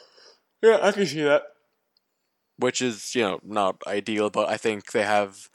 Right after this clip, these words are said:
Speaker 2: two or three guys that are, they're good enough to kinda play at, at least a kinda league average level so they can get through.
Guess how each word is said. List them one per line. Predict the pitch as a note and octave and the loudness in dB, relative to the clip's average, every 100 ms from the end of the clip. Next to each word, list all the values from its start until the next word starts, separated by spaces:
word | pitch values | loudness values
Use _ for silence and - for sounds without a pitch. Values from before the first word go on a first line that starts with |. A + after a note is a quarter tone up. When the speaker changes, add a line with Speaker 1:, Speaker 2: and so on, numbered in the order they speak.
| - - - - | -20 -20 -18 -2
Speaker 2:
two | C#3+ | 0
or | B2+ | 0
three | A#2 | 0
guys | G#2+ G2+ G2 | 0 0 0
that | G#2 | -2
are, | G2 | -2
they're | G2 | -4
good | G2 - G#2 | -4 -4 -4
enough | G#2 F#2+ F#2+ | -2 -4 -4
to | A2+ | -8
kinda | - F#2+ F2+ | -6 -4 -6
play | - - G2 F#2+ | -8 -4 -2 0
at, | F#2+ | -2
at | G2 | -4
least | G#2 - | -8 -4
a | F#2+ G2 | -4 -4
kinda | - F#2+ F2 | -6 -6 -6
league | F#2 G2 G2 | -8 -6 -4
average | F#2 G2 F#2+ | -4 -6 -8
level | E2+ E2+ - | -10 -8 -10
so | - | -12
they | G2+ | -12
can | |
get | G2 F#2 | -10 -10
through. | - - | -10 -12